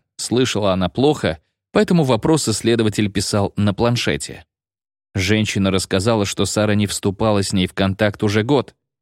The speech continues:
что накопилось много вопросов, и она считала, что за всем этим каким-то образом стоял Мартин.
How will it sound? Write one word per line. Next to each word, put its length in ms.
что 200
накопилось 560
много 220
вопросов, 580
и 40
она 180
считала, 520
что 200
за 140
всем 320
этим 340
каким-то 540
образом 500
стоял 400
Мартин. 540